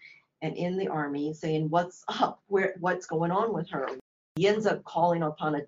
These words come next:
distant cousin who was a major grain exporter, who apparently was able to persuade the Russians to let her go. Um, I think that there's a possibility, as I said, there are three different possibilities. She's a red, she's a red agent,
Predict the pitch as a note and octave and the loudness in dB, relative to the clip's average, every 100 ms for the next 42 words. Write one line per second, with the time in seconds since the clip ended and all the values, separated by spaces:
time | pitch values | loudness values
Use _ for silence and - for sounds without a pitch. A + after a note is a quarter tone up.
0 | - G3 - A3+ G#3+ - E3+ D#3+ D#3 C#3 | 0 0 0 -6 -8 -2 0 0 -2 -4
1 | F3 D3+ D3+ D3+ D#3+ E3 E3+ - D#3+ F3+ | -2 -2 -2 0 0 0 -2 -2 -2 0
2 | D3+ - - - C3+ C3+ C#3+ - _ _ | -2 -6 -12 -4 -2 0 -2 -4 _ _
3 | _ _ _ - D3 D3 F#3 F#3 D#3 D3+ | _ _ _ -4 -4 -4 -2 0 0 -2
4 | C#3+ D#3 - D3+ C#3+ C#3 - D#3 D3 C#3 | -2 -4 -4 -4 -2 -4 -6 -6 -4 -4
5 | - - D#3 D3 D#3 D#3 C3 - C3 - | -10 -6 -2 -2 -2 -4 -4 -6 -12 -12
6 | C3+ C3+ - - A#2+ E2+ _ _ _ _ | -8 -6 -6 -6 -6 -6 _ _ _ _
7 | _ _ _ _ _ _ _ - G#3 G#3 | _ _ _ _ _ _ _ 2 6 8
8 | G3+ G3 - _ _ _ _ _ _ _ | 6 2 -6 _ _ _ _ _ _ _
9 | - G#3 E4+ F#4+ F#4+ D4 A#3 A3 A3 G3+ | 2 4 4 2 -2 -2 -2 0 2 2
10 | - - _ _ - F3 G3 G#3+ A#3 B3 | -2 -16 _ _ -14 -12 -2 -2 -2 -2
11 | F#3+ F3+ F3 E3+ D#3+ D#3+ D#3 _ _ _ | 0 0 -2 -2 -2 -2 -6 _ _ _
12 | - _ _ _ - - _ - F3 F#3 | -20 _ _ _ -20 -20 _ -2 0 2
13 | E3+ E3 D3 F3 - A#3+ B3+ A#3+ A3+ G#3 | -2 -2 -2 -2 -2 0 0 0 0 -2
14 | G#3 G3 A3+ F#3 - - G3+ G3 F3 E3+ | -2 0 0 0 -4 -4 0 0 2 2
15 | E3 - G3 F3 D#3 D3 C#3 D3+ A3 | 2 -2 -2 0 0 2 0 0 -2